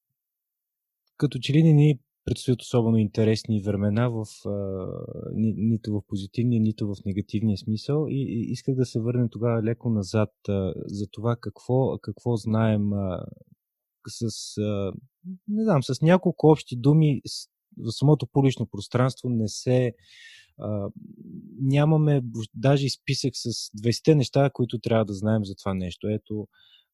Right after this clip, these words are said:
а, ето сега разбирам от теб, може би аз не съм се заинтересувал достатъчно за аерозолното развитие на, а, разпространение на вируса,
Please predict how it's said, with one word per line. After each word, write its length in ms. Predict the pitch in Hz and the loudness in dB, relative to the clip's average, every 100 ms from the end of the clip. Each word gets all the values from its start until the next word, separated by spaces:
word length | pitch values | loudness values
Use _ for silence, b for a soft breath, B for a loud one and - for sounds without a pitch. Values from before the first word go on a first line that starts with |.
| - | -16
а, 80 | 98 101 98 98 95 - - - | -14 -12 -12 -12 -12 -14 -18 -12
ето 200 | 120 - | -10 -6
сега 280 | - 117 127 | 0 4 4
разбирам 400 | 113 117 127 120 | 4 2 2 2
от 80 | 107 | 0
теб, 160 | 135 127 _ | -2 -2 _
може 360 | 113 110 104 98 | -4 -2 -2 -4
би 80 | 107 | -2
аз 160 | 107 | -2
не 80 | 113 | -2
съм 180 | - 113 | -4 -4
се 160 | - 101 | -4 -6
заинтересувал 1000 | 101 98 98 95 87 76 - 123 131 127 | -4 -6 -6 -6 -6 -8 -8 -4 -2 -2
достатъчно 580 | 113 - 110 113 - | -4 -4 -4 -4 -6
за 140 | 107 107 | -2 0
аерозолното 680 | 101 98 110 107 104 - 101 | 0 0 2 2 0 -4 -6
развитие 480 | 90 92 92 101 95 | -6 -8 -6 -4 -4
на, 460 | 95 92 82 73 - | -4 -4 -6 -6 -8
а, 420 | 80 104 95 98 | -6 -6 -6 -6
разпространение 760 | 107 - 110 - 101 104 98 | -8 -8 -12 -6 -2 -2 -2
на 120 | 95 90 | -4 -6
вируса, 460 | 95 92 92 - | -8 -8 -10 -10